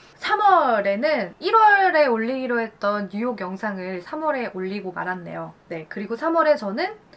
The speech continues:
런던으로 출장을 다녀왔습니다. 여행 가방이라는 티비 프로그램과 함께 출장을 다녀왔었죠.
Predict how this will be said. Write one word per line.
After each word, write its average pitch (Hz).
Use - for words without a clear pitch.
런던으로 277
출장을 349
다녀왔습니다. 170
여행 277
가방이라는 196
티비 311
프로그램과 277
함께 226
출장을 285
다녀왔었죠. 160